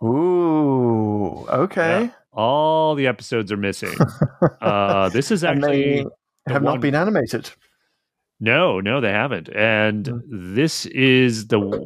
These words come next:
Speaker 2: episode that immediately precedes the tenth planet.
Speaker 1: Wow, the randomizer
Speaker 2: Yeah.
Speaker 1: does love to bunch stuff up like that. We have
Speaker 2: Is this
Speaker 1: done
Speaker 2: Huh, is this the first one of, yeah, it's the first, it's the first serial of season four of Doctor Who.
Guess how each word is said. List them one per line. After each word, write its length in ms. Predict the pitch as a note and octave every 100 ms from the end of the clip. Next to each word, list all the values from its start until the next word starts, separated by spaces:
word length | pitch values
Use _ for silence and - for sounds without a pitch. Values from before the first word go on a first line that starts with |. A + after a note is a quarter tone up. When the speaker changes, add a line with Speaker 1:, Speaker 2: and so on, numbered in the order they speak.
| -
Speaker 2:
episode 500 | A#2 A2+ A#2+ - A#2
that 120 | G2+
immediately 580 | F#2+ G2 A#2+ C#3+ A#2+ A#2+
precedes 720 | - - - - A#2 A2+ G#2+
the 140 | - - -
tenth 420 | - A2+ A2+ -
planet. 640 | - G#2 F#2+ D#2 - - - _ - _ _ _
Speaker 1:
Wow, 320 | G2+ A2+ G#3 C#3
the 100 | G#2
randomizer 580 | A#2+ A#3 B3 E3+ A#2+ G#2
Speaker 2:
Yeah. 140 | G#2+
Speaker 1:
does 300 | D#3 A#3 G3
love 220 | F#3 G3+ -
to 60 | A#2
bunch 360 | B2+ C#3 D#3+
stuff 340 | - - B2+ -
up 200 | G#3+ -
like 180 | G2+ G2
that. 200 | F#2 F#2+
We 120 | A2+
have 180 | G#2+ C#3
Speaker 2:
Is 100 | D#3
this 120 | F#3+ B3+
Speaker 1:
done 320 | D3 B2 - _ - - - - -
Speaker 2:
Huh, 340 | - - C4 -
is 160 | B2+ D3+
this 160 | A3+
the 100 | -
first 680 | - - E3 F3+ - - - _ _
one 500 | A2+ A#2+ C#3+ D3+ D#3
of, 420 | - B2+ B2 A2
yeah, 180 | D3+ B2
it's 120 | A2+
the 80 | C3+
first, 420 | - F#3+ F#3+ - -
it's 160 | C3+
the 100 | D3
first 520 | - F3 E3+ - -
serial 520 | - D#3+ D#3+ D#3 D3 A#2
of 200 | B2 A2
season 440 | - D3+ C#3 C3
four 320 | - D#3+ D3+
of 80 | D#2
Doctor 300 | D2+ D#2 -
Who. 280 | D#2+ - -